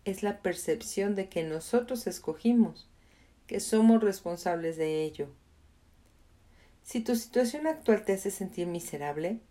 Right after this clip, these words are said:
de seguro se debe a que consideras que alguna parte de él está fuera de tu control,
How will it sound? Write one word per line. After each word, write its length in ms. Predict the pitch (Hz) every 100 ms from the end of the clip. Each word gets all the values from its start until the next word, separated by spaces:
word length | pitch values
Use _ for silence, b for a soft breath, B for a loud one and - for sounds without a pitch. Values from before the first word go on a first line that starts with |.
| b b b b _
de 100 | 160
seguro 520 | 160 180 165 175 185
se 180 | 220 180
debe 240 | 160 156 160
a 100 | 160
que 140 | -
consideras 720 | 147 147 147 143 156 160 170
que 100 | -
alguna 400 | 165 185 247 254
parte 380 | 220 196 - 170
de 200 | 160 160
él 140 | 190 -
está 240 | 185 190
fuera 260 | 190 180 175
de 80 | 170
tu 160 | 170
control, 500 | - 156 156 165 165